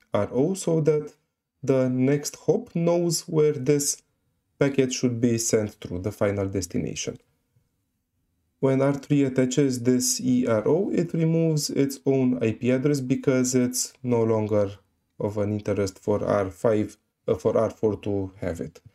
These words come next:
It just needs to know the next hop, which in our case is R eight. Then R four does exactly the same thing.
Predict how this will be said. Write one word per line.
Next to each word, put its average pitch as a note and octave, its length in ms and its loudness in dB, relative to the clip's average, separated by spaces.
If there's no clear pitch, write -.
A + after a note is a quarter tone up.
It A2+ 240 -6
just A2+ 320 -2
needs A2+ 280 -2
to - 120 -6
know A#2 340 0
the G#2+ 200 0
next G2+ 260 -4
hop, D3+ 220 0
which B2+ 200 0
in A#2+ 120 -2
our G#2+ 180 0
case A#2 400 -4
is A2 280 -4
R G2+ 280 -2
eight. F#2 320 -4
Then C3 200 0
R B2 160 2
four A2+ 300 0
does A2 320 0
exactly A2 420 -2
the G#2 140 0
same G2 260 -4
thing. D3 360 0